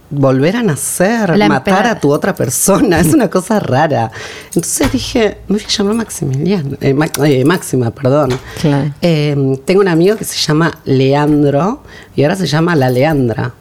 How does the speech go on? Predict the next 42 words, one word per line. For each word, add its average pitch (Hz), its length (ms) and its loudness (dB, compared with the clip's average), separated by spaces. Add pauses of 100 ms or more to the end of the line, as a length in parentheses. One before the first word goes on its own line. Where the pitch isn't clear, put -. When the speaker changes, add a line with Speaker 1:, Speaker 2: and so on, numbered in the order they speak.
(140)
Speaker 2:
Me 196 100 2
encanta. 143 460 0
Speaker 1:
¿Entendés? 131 400 0
Es 170 120 0
como 190 220 0
que 143 100 0
mucha 160 240 0
gente 156 340 0
por 131 200 -2
ahí 135 340 0
o 123 160 0
prefiere 151 380 0
buscarse 175 520 0 (280)
un 143 180 2
nombre 151 300 2
de 139 100 0
cero 151 460 0
y 131 120 2
nacer 143 720 0
de 135 80 2
vuelta, 165 680 0 (180)
Speaker 2:
Hmm. 175 280 0 (260)
Speaker 1:
o, 170 340 2
¿entendés? 131 680 0
Tipo, 120 400 0 (280)
modificar 135 560 0
una 147 160 2
letra, 110 380 0
¿entendés? 120 680 0
Speaker 3:
Mm. 175 80 2
Speaker 2:
Depende 156 120 2
Speaker 1:
Por 220 160 0
Speaker 2:
de 262 200 2
Speaker 1:
eso 208 80 -4
Speaker 2:
cada 208 340 2
uno. 165 360 0
Speaker 1:
Es 233 100 2
depende 202 320 2
de 170 100 2
cada 147 240 0
uno, 131 400 0
claro, 135 320 0